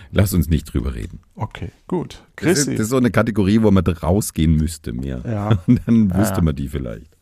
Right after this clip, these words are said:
Speaker 2: Ja. Okay,
Speaker 1: Nicht
Speaker 2: Chrissy.
Speaker 1: so unser Ding.
Speaker 2: Eisorte und Gegenstände aus Plastik. Boah, das ist beides zu groß eigentlich.
Speaker 1: Ja, ja.
Speaker 2: Mm,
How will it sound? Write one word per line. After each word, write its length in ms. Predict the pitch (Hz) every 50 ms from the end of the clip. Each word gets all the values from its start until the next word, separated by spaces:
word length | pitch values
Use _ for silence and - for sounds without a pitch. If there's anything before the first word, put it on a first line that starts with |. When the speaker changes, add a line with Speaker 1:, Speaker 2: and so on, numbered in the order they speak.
| - -
Speaker 2:
Ja. 120 | - - _ _ _ _ _ _ _ - - - - _ _ -
Okay, 320 | - 117 - - - 95
Speaker 1:
Nicht 140 | 104 107 95
Speaker 2:
Chrissy. 180 | 139 151 82 76
Speaker 1:
so 60 | 73
unser 220 | 78 80 82 78
Ding. 200 | 69 71 67 64 65 - - _ _ _ _ _ - _ _ _ _ _ _ _ _ _ _ _ _ -
Speaker 2:
Eisorte 800 | 127 143 175 202 202 - - - 156 151 156 160 160 - 165 151
und 380 | - - 147 151 143 - -
Gegenstände 840 | - 139 139 143 - 147 139 139 - - - 127 123 131 127 123 -
aus 240 | - 127 123 - -
Plastik. 680 | - - 104 104 113 - - - - 107 98 - - - - - - _ _ _ _ _ _ _ _ _
Boah, 260 | - 101 95 92 92
das 260 | 95 104 101 - - 95 92 87 - - -
ist 240 | - 113 - _ -
beides 520 | 95 95 113 113 117 113 - - - -
zu 460 | - - - 123 123 123 120 113 107 -
groß 600 | - - - 98 104 107 98 92 - - - -
eigentlich. 500 | - - 78 78 78 71 73 73 - - _ _ _ _ - -
Speaker 1:
Ja, 80 | 85 82
ja. 100 | 78 73 80 - - _ _ _ -
Speaker 2:
Mm, 500 | - 120 117 113 110 110 110 110 110